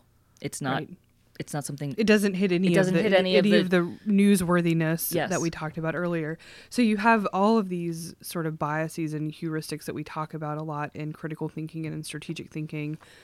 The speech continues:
Speaker 2: whether that's availability or recency. Um, all of that is sort of coming into play. Um, and it also strikes me that there's an interesting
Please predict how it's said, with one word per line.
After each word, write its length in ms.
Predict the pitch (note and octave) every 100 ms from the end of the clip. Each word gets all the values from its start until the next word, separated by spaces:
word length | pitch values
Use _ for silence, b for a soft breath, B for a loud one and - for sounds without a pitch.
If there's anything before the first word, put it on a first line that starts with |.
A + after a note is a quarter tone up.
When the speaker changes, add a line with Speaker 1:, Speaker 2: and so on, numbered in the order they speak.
| B -
Speaker 2:
whether 180 | E3+ D#3
that's 320 | C#3+ C#3 -
availability 720 | D#3 D#3 D3 D#3 E3 D#3+ D3+
or 120 | D3
recency. 680 | D3 D3+ C#3 D3 D3+ D3 D3+ B B B -
Um, 220 | D#3+ -
all 220 | - F3+
of 140 | G3 E3+
that 260 | D3 C#3+
is 100 | D#3+
sort 200 | - D3+
of 80 | D3
coming 500 | - D#3 D3+ D3 D3+
into 380 | - D3 D3 D#3+
play. 500 | - G#3 F3 D#3+ D#3+ B B B B _
Um, 600 | F#3+ E3 E3+ F3 - F#3+ - -
and 100 | G#3
it 60 |
also 260 | A#3 C4 C#4
strikes 420 | - G3+ F#3+ -
me 360 | F3+ F3 E3+ F#3
that 180 | E3
there's 260 | E3+ D#3+ E3+
an 120 | D#3+
interesting 880 | - F#3 F#3+ - F#3 E3+ D#3 D#3